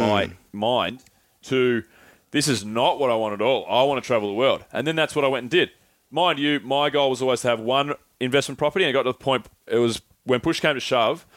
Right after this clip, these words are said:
at twenty-eight, when I started Adventure Fit,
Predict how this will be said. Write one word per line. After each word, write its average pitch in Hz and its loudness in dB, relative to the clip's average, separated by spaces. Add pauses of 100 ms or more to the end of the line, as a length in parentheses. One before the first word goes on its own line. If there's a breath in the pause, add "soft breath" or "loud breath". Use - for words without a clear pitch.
(380 loud breath)
at 113 2 (420)
twenty-eight, 123 0
when 123 -2
I 117 -2
started 113 0
Adventure 113 -4
Fit, 107 0